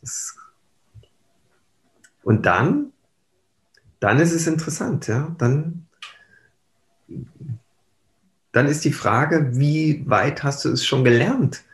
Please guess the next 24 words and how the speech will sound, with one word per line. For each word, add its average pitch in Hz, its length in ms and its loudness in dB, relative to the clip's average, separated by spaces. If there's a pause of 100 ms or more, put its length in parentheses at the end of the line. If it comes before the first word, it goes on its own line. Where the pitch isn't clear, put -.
(580)
dich 110 220 -2
zu - 120 0
entkoppeln? - 760 -4 (2750)
Ja, 110 240 -2
und 113 180 -4
frei 113 280 4
zu - 180 -2
sein, 95 440 -4 (200)
frei 98 320 2
wählen 156 300 6
zu 131 160 0
können 104 280 2
in 98 40 -2
jeder 143 260 2
Situation. 131 760 -2 (1500)
Also 107 460 0 (180)
Familie 135 500 6
ist 123 140 2
da - 60 0
immer 135 300 4
wieder 131 240 2
so 127 100 2
ein 123 120 2
Ding. 131 300 -2